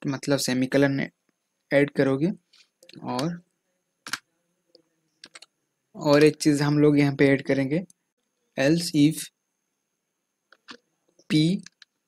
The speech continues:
ब्रैकेट start then P is greater than, okay, ध्यान से देखो P is greater than sixty। हम लोगों ने अभी ऐड किया क्या, P is greater than sixty, then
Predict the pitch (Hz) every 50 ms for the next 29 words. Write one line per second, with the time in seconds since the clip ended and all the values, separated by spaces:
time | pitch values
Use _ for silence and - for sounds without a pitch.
0 | _ _ _ _ _ _ _ _ - - - - - 156 135 139 135 - 156 147
1 | - - 156 156 160 160 151 156 151 - - 151 156 165 180 185 - _ - _
2 | _ _ _ _ _ _ _ _ - 151 147 143 139 - - 131 123 123 - -
3 | 156 156 147 143 143 135 139 160 190 185 - _ _ _ _ _ _ - 185 -
4 | - 156 135 131 - _ _ - 165 143 147 151 151 156 156 151 143 147 143 -
5 | 139 - - 156 165 170 156 170 165 156 151 156 143 131 131 131 - 147 139 139
6 | 147 151 147 - - 139 139 - - - - 254 - - _ _ _ _ _ _
7 | _ _ _ - - - _ _ _ - 151 151 147 151 151 151 156 156 147 156
8 | 151 147 254 240 - - 147 143 143 143 - 151 147 143 160 160 160 - - 143
9 | 156 156 160 - 160 156 147 147 160 143 139 127 143 143 151 151 147 143 - 160
10 | 160 - - - 151 135 131 156 - _ _ _ - - - - _ _ _ _
11 | _ _ - 139 135 127 127 131 131 131 131 147 170 170 175